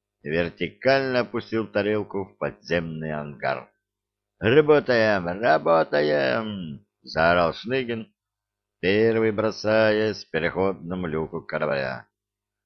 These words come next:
Конечно, было крайне рискованно оставлять Колю в одиночестве в окружении нескольких вражеских космолетов. Но, во-первых, выбора-то у спецназовцев не было,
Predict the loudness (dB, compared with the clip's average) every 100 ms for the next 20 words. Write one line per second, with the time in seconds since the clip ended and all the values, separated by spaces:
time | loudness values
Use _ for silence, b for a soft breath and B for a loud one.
0 | _ _ _ _ _ -4 0 2 2 0
1 | -2 0 2 2 0 2 2 2 0 -2
2 | -4 -2 2 2 2 0 0 0 4 2
3 | 2 2 2 2 0 0 0 0 0 -4
4 | -10 -8 -8 -8 -12 _ _ _ _ -6
5 | -4 -2 -2 0 -2 -2 -2 -4 -2 -6
6 | -4 -6 -4 0 2 2 -2 -8 -10 -8
7 | -8 -8 -6 -2 0 -2 -4 -8 -14 _
8 | _ _ _ _ _ _ _ -2 2 4
9 | 4 0 2 2 2 -2 0 2 2 0
10 | -2 -6 -10 -10 -8 -8 -8 -8 -4 -4
11 | -6 -12 -18 -20 -8 -2 -2 -2 -2 -4
12 | -6